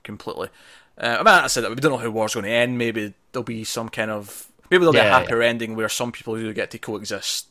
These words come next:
Speaker 1: with, with, uh, humans, but, uh, with the apes rather. But I, I,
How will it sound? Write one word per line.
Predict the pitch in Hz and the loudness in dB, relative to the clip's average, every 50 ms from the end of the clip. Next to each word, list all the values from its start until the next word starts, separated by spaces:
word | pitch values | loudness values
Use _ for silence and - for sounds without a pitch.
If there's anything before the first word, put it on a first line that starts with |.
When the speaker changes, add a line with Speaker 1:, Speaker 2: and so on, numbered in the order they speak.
| _ | _
Speaker 1:
with, | - 113 101 - - - - - _ _ _ _ _ _ _ _ _ - | -12 -12 -12 -10 -12 -16 -16 -18 _ _ _ _ _ _ _ _ _ -12
with, | - 107 - - | -12 -10 -8 -6
uh, | 101 98 101 101 | -6 -4 -4 -4
humans, | 101 - - 104 104 98 101 92 | -6 -8 -10 -10 -10 -10 -12 -12
but, | - - 92 85 - _ _ _ - _ _ _ _ _ _ _ _ _ _ _ - - - - - | -8 -8 -8 -8 -8 _ _ _ -20 _ _ _ _ _ _ _ _ _ _ _ -20 -20 -18 -12 -10
uh, | 117 107 101 101 | -8 -8 -6 -8
with | 101 104 | -8 -10
the | - 110 117 | -6 -4 -2
apes | 110 104 104 - - | -2 -2 -4 -6 -6
rather. | 113 104 101 104 - - - - - _ _ | -6 -6 -6 -8 -10 -14 -20 -20 -20 _ _
But | - 117 113 - | -4 -2 -2 0
I, | - 101 117 120 120 120 85 95 127 | 0 0 0 0 0 0 0 0 0
I, | 127 123 123 120 117 117 110 | 0 0 -2 -4 -4 -6 -8